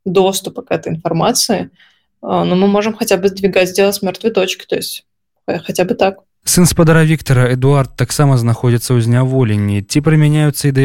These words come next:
Speaker 2: яго захады, падобныя да тых, што рэжым прымяняе ў дачыненні да яго бацькі?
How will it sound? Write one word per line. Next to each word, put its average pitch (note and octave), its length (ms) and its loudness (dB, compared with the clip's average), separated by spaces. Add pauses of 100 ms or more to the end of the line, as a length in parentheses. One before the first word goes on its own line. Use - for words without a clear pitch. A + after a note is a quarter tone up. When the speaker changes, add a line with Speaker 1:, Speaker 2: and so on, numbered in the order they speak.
Speaker 2:
яго B2+ 220 0
захады, A2 460 -2
падобныя G#2 480 0
да G#2+ 120 0
тых, C3+ 300 -2
што - 220 -2
рэжым A2 320 0
прымяняе G#2 420 0
ў F#2+ 60 -4
дачыненні G#2 540 0
да F#2 100 -2
яго F#2 200 -2
бацькі? F2 600 -4